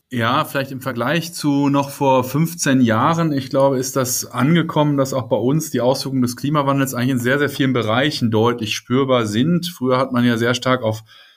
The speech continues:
die Landwirtschaft geguckt oder die Forstwirtschaft. Heute wissen wir, dass ja natürlich auch gerade Städte stark trifft, wenn man über Hitzestress nachdenkt, aber auch diesen Bereich der Infrastrukturen, äh, egal ob Verkehrsinfrastrukturen, Strom,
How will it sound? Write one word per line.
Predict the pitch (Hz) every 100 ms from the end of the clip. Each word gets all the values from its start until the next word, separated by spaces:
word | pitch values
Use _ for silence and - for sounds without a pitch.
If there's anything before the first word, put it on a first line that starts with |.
| _ -
die |
Landwirtschaft | 110 120 165 139 131 135 127 123 -
geguckt | 120 120 135 131 -
oder | 113
die | 110
Forstwirtschaft. | 110 120 147 - 123 - 127 -
Heute | 123 120 113
wissen | 123 135
wir, | 123
dass | 113 110
ja | 123
natürlich | 120 - 123
auch | 110 113
gerade | 117 117 120 117 - _ _ _
Städte | - - 147 151 135
stark | - 143 127
trifft, | 127 135 123 -
wenn | 120
man | 120
über | 113
Hitzestress | 113 143 - 123 - 123 123
nachdenkt, | 120 123 - 127 123
aber | 110
auch | 110 110
diesen | 113 113 110
Bereich | 107 117 123
der | 113 113 113 - _ _ _ -
Infrastrukturen, | 156 175 160 139 - 127 - - 127 123 123 123
äh, | 110 113 113 110
egal | 104 113 113
ob | 110 123 107
Verkehrsinfrastrukturen, | 113 110 127 127 117 - 113 113 110 - 120 117 113
Strom, | 110 - 110 117 117 117